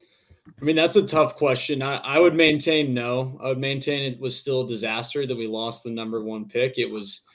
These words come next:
I mean, we'll just speak from a fan and media perspective. It was three months of nonsense as the team struggled to figure out what they were gonna do without,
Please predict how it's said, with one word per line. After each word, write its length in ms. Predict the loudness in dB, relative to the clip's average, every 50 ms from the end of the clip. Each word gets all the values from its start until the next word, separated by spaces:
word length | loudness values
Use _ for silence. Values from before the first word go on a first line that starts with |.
| -20 -20 _ _ _ _ _ -6
I 40 |
mean, 420 | -2 -2 0 0 -2 -4 -6 -8 -12 _ _ _ _ _
we'll 120 | -6 -4
just 160 | -4 -4 -2 -2
speak 180 | -2 -4 -4
from 160 | -4 -4 -4
a 60 | -4 -4
fan 320 | -4 -2 -2 0 0 0
and 100 | -2 -2
media 340 | -2 -2 0 2 2 2 0
perspective. 600 | 0 -2 -4 -4 -4 -6 -6 -4 -2 -2 -2 -2
It 60 | -2
was 240 | -2 -2 -4 -4 -4
three 260 | -4 -2 0 0 0
months 300 | 0 -2 -4 -4 -4 -6
of 100 | -6 -4
nonsense 680 | -4 -4 -4 -4 -4 -4 -4 -4 -4 -4 -4 -4 -4 -6
as 120 | -6 -6 -6
the 100 | -8 -8
team 340 | -6 -6 -4 -4 -2 -4 -4
struggled 460 | -4 -4 -4 -4 -2 -2 -2 -4 -4
to 40 | -6
figure 320 | -6 -4 -4 -2 0 0
out 240 | 0 0 0 0 -2
what 180 | -2 -2 0
they 120 | 0 0 0
were 120 | 0 0
gonna 220 | -2 -2 -2 -4 -4
do 300 | -2 0 0 2 4 2
without, 460 | 2 0 -2 -4 -4 -4 -4 -6